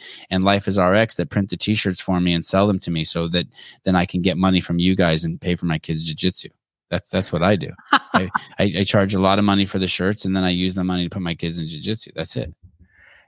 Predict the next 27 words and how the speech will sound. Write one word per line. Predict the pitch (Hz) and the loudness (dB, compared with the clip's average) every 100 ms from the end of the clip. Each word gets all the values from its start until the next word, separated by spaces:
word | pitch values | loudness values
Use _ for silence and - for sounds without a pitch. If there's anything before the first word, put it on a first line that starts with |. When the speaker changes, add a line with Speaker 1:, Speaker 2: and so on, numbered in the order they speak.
| _ | _
Speaker 2:
There | 139 143 170 | 0 4 4
Speaker 1:
And | 185 | 4
then, | 127 | 2
and, | 143 135 | 4 4
and | 143 | 4
then | 139 131 | 4 4
with | 127 | 2
the | 120 | 2
product | - 135 127 113 107 | 2 2 4 2 0
you | 120 | 2
guys | 127 110 | 4 4
get | 107 | 2
in | 110 | 0
return | 104 92 117 117 | 0 0 2 2
is | 95 | 2
me | 95 | 0
to | 92 | 0
come | - 95 | 0 2
on | 90 92 | 2 0
here | 90 | 0
and | |
have | 87 80 | -2 -4
to | 85 | -6
fucking | - 92 85 | -4 -4 -4
beat | 80 90 87 - | -4 -2 -4 -8
you | |
guys. | 73 - - | -12 -14 -16